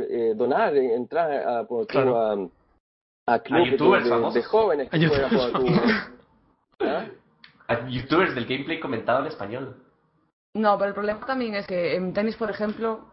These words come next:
Speaker 4: no sé si fue a Feliciano, que le cambiaron la pista, le, cuando quedaba nada, dos puntos de partido y estaban ahí jugándose el, el partido los dos, le cambiaron la pista, una pista vacía y
Speaker 2: Sí.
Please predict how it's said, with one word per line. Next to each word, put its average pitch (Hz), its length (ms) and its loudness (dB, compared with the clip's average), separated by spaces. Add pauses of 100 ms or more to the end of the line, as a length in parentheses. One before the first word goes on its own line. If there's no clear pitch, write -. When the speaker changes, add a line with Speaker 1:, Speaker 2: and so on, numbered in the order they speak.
Speaker 4:
no 196 200 -12
sé 208 100 -8
si 208 80 -10
fue 226 120 0
a 214 40 -4
Feliciano, 214 640 -2 (880)
que 202 80 -2
le 190 100 2
cambiaron 180 440 2
la 165 120 0
pista, 156 600 0 (260)
le, 165 160 -4
cuando 165 280 -2
quedaba 170 260 2
nada, 151 240 -4
dos 151 140 -4
puntos 180 300 -6
de 180 80 -4
partido 180 560 0
y 165 100 -4
estaban 170 320 -6
ahí 165 100 -8
jugándose 170 640 -4
el, 156 180 -4
el 170 120 -4
partido 160 380 -2
los 160 200 -2
dos, 196 240 -2
le 175 80 -2
cambiaron 165 340 0
la 147 120 -2
pista, 202 360 -2
una 165 220 0
pista 160 200 -6
vacía 185 680 0
y 156 100 -4
Speaker 2:
Sí. 147 240 -6